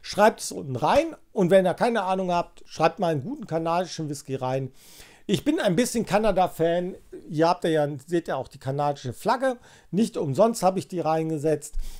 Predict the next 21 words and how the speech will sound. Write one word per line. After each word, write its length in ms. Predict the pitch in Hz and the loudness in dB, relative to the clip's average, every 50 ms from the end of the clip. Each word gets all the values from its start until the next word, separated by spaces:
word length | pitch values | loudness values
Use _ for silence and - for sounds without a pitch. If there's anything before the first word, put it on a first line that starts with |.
| - - - | -16 -10 -2
weil 160 | 139 139 143 | 0 2 2
ich 100 | - 160 | 2 2
einfach 240 | 170 143 135 143 127 | -2 -2 -2 -4 -4
das 220 | - 123 - - | -4 -6 -6 -6
Land 220 | 139 127 123 - | -6 -6 -6 -8
super 280 | - 156 139 - 127 117 | -10 -10 -6 -6 -6 -2
toll 220 | - 147 185 208 | 0 2 2 2
finde, 480 | - - - 175 165 165 170 170 - - | 2 -2 -6 -6 -2 -2 -2 -2 -2 -4
super 340 | 135 120 165 233 240 240 214 | -6 -6 -4 -2 0 0 -2
interessant. 640 | 180 160 - 185 156 - - 139 131 131 131 131 131 - - - - - - - - - - - - - - - - - - - _ | -2 -4 -6 -10 -10 -8 -6 -6 -4 -4 -4 -6 -8 -10 -18 -20 -20 -20 -20 -20 -20 -20 -20 -20 -18 -20 -20 -20 -20 -20 -20 -12 _
Und 840 | - 175 156 160 160 156 156 160 156 160 160 156 160 160 147 - - - - - - - - - - - - - - _ _ _ _ _ _ _ - - - - - - - - - - - - - - | 4 8 8 10 10 12 10 10 10 8 6 4 2 0 -4 -6 -12 -20 -20 -20 -20 -20 -20 -20 -20 -20 -20 -20 -20 _ _ _ _ _ _ _ -6 -2 0 4 6 6 4 4 2 -2 -8 -10 -12 -16
deswegen 800 | - - 185 214 226 - 170 190 185 180 175 170 180 180 165 - - | 0 4 6 6 6 6 6 8 8 8 6 4 2 0 -2 -2 0
bin 160 | - 160 160 | 2 2 2
ich 120 | 160 151 - | 2 -2 -2
auch 280 | - 160 151 - - | 0 2 2 0 0
sehr 240 | - - 233 269 285 | 0 4 4 6 6
zufrieden 420 | 277 233 202 - 202 208 202 180 175 | 4 0 -4 -2 -2 0 0 0 -2
mit 160 | 170 165 - | -2 -2 0
dem 220 | 165 151 143 139 | -2 0 0 0
Video 320 | 170 190 185 202 160 143 127 | -2 -2 -2 -2 -2 0 0
heute. 500 | 139 147 151 147 - 143 139 139 139 | 0 -2 0 -2 -2 -2 -2 -2 -4